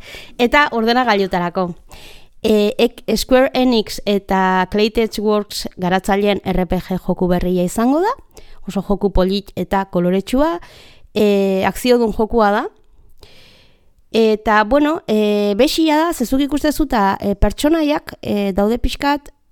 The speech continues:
e, era antzinean inda, en plan, pixel art estilokoa, baina gero ingurua, e, zon-, dana, atzeko fondua eta ingurua, dana da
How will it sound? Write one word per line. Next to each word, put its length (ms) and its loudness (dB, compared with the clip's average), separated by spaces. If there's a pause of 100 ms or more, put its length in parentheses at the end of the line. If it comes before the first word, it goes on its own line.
e, 520 -2
era 300 0
antzinean 720 0
inda, 440 2
en 160 -4
plan, 240 0 (240)
pixel 480 -4
art 260 2
estilokoa, 580 0 (280)
baina 200 4
gero 260 4
ingurua, 500 4 (800)
e, 720 -2 (240)
zon-, 380 0
dana, 400 2 (420)
atzeko 480 0
fondua 720 2
eta 160 -6
ingurua, 400 0 (340)
dana 320 2
da 140 4